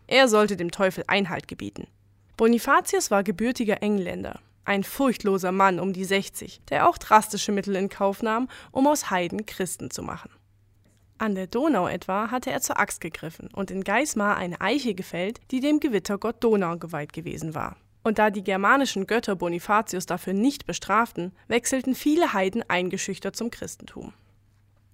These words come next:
Als Bonifatius den Fuß des Klebronner Berges erreichte, wartete oben schon der Teufel auf ihn.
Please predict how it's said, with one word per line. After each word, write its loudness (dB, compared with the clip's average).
Als 2
Bonifatius 4
den -2
Fuß 0
des -6
Klebronner 0
Berges -2
erreichte, 0
wartete 4
oben 0
schon -2
der -2
Teufel -4
auf -6
ihn. -10